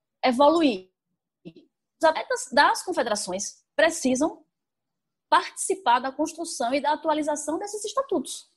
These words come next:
né? Isso é uma coisa que tá começando a acontecer. Então, eu espero, de coração,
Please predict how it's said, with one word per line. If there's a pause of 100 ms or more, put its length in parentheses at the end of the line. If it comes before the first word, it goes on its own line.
(420)
né?
Isso
é
uma
coisa
que
tá (160)
começando
a
acontecer.
Então,
eu
espero, (640)
de
coração,